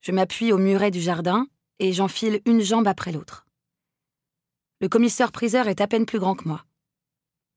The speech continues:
Je crois qu'il s'appelle Pelletier. J'ai déjà travaillé avec lui.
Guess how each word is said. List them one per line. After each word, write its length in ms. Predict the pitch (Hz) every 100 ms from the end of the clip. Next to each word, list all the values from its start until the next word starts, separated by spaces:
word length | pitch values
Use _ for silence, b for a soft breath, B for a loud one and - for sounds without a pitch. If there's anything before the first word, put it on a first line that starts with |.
| _ _ -
Je 100 | 190
crois 260 | - 220
qu'il 200 | 214 196
s'appelle 440 | - 185 185 180 - _ _
Pelletier. 560 | 196 196 165 - 156 - _ _ _ _ _ _ _ _ _ _ -
J'ai 120 | 226
déjà 240 | 262 262
travaillé 340 | - 175 165 160
avec 240 | 143 -
lui. 160 | 175